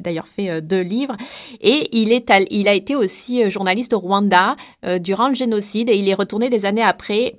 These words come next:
pour, euh, faire parler, euh, dans... Dans, euh, Une saison de machette, ce sont les bourreaux, et Dans le nu de la vie, ce sont, euh, les victimes, euh, du génocide rwandais. Et il dit, euh, « Les rescapés et les tueurs », c'est dans une entrevue ça, «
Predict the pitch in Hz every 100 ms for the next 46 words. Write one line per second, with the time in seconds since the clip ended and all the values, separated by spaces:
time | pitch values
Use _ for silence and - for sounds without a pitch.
0 | - - 233 247 247 - - 185 175 170
1 | 285 - - 196 185 180 196 - - 185
2 | 180 175 175 175 160 190 202 196 180 170
3 | 170 95 190 - _ - 254 226 - 175
4 | 202 196 202 190 175 170 170 202 208 208
5 | 220 240 214 196 190 190 190 233 214 -
6 | 185 - 190 190 175 190 208 185 214 226
7 | 196 175 185 185 190 190 196 185 175 190
8 | 202 170 - 185 196 175 165 196 208 202
9 | - 190 247 302 - - - - 165 165
10 | 190 208 202 190 240 196 185 175 170 202
11 | - - - - - 214 254 233 190 220
12 | 269 302 - 202 196 196 185 185 180 247
13 | _ _ _ - - 208 233 - 233 214
14 | 320 262 233 233 233 214 226 240 196 185
15 | 202 190 185 - 170 190 277 - 285